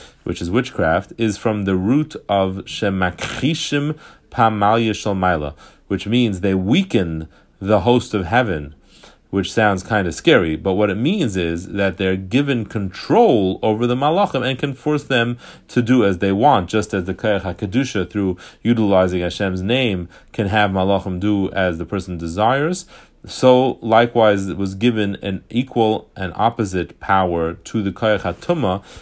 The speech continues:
to get control over these malachim and make them do as they please. They are limited, as we explained, but in addition to the, the, the limitations that are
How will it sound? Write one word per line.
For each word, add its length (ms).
to 540
get 260
control 460
over 160
these 160
malachim 480
and 180
make 180
them 280
do 260
as 180
they 100
please. 380
They 280
are 120
limited, 460
as 160
we 100
explained, 440
but 100
in 120
addition 580
to 320
the, 440
the, 120
the 140
limitations 580
that 140
are 260